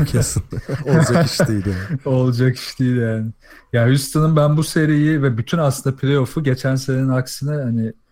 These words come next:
Speaker 2: savunmasıyla, e, kazanacağı yönünde ısrarlıyım. Yani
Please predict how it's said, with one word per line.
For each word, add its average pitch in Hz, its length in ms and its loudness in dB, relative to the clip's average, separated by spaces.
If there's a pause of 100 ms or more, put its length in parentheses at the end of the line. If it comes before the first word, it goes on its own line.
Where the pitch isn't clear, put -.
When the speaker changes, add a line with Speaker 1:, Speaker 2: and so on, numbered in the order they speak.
(260)
Speaker 2:
savunmasıyla, 135 1040 2
e, - 180 -12 (360)
kazanacağı 120 680 0
yönünde 127 300 0
ısrarlıyım. 127 480 -2
Yani 101 160 -4